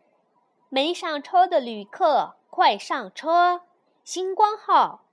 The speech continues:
要开啦！芭比带着小兵和娃娃坐上星光号，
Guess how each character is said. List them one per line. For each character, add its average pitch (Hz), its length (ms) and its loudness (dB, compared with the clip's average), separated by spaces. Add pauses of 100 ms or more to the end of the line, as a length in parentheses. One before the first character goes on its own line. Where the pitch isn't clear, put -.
(120)
要 285 260 6
开 427 500 4
啦！ 320 640 4 (1040)
芭 - 220 -14 (100)
比 160 400 -16 (260)
带 359 220 -10
着 226 140 -12
小 180 280 -4
兵 311 380 -10 (140)
和 359 220 -6
娃 208 400 -4
娃 311 260 -16 (280)
坐 226 160 -2
上 196 220 -10
星 277 240 -12
光 302 240 -10
号， - 540 -20